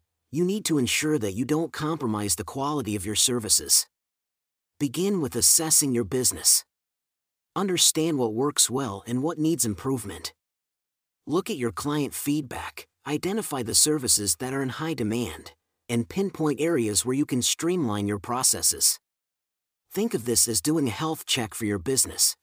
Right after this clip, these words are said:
much like how you'd reassess a client's wardrobe at the start of a new season. Next, it's time to expand your network further. You've built a strong foundation,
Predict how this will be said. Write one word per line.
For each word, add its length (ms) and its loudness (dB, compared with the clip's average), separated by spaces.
much 320 0
like 200 -4
how 180 -2
you'd 200 0
reassess 580 2
a 80 -2
client's 460 -2
wardrobe 600 0
at 100 -8
the 80 -4
start 360 2
of 100 -4
a 20 0
new 180 2
season. 520 2
Next, 500 -2
it's 220 2
time 300 -2
to 120 2
expand 480 2
your 100 0
network 440 -2
further. 520 -2
You've 260 -4
built 280 2
a 40 -2
strong 420 2
foundation, 800 0